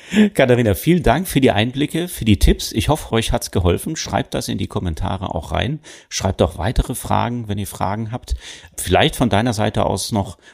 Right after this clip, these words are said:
wo finde ich euch und was bietet ihr für Medien an? Du hast ja schon euren Podcast erwähnt, die Webseite, die werden wir natürlich in den Shownotes verlinken, ganz klar. Was bietet ihr sonst noch alles an? Gibt's euch auch auf YouTube?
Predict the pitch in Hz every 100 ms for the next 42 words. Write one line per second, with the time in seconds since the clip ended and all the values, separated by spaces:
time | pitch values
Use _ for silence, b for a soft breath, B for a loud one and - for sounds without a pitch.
0 | - 101 - 135 147 143 - 113 123 123
1 | - 92 95 - 113 104 98 95 82 90
2 | 80 92 87 73 73 80 87 90 - 92
3 | 85 80 - - - 139 - 104 107 107
4 | 107 - B B B B - 80 - -
5 | 107 - 117 110 110 110 92 90 87 90
6 | 85 80 92 80 82 73 - 92 82 80
7 | - 78 101 170 - 120 90 85 - -
8 | 101 123 B B B B 92 - 123 113
9 | 104 90 80 101 - 107 - 85 82 -
10 | 104 160 - _ - 113 - 101 101 92
11 | 78 131 175 165 170